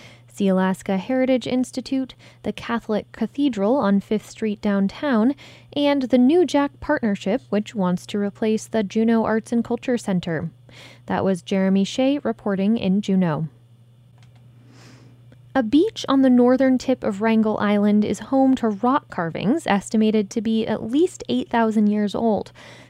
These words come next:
They're petroglyphs made by the ancestors of Wrangel's Tlingit people.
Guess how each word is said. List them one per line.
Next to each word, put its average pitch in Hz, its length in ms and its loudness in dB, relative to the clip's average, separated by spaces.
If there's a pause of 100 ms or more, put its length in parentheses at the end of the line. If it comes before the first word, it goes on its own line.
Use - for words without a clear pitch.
They're 208 120 2
petroglyphs 208 800 -2
made 190 260 2
by 196 180 0
the 208 240 -2
ancestors 247 640 0
of 196 200 -4
Wrangel's 196 480 0
Tlingit 180 420 -6
people. 170 460 -2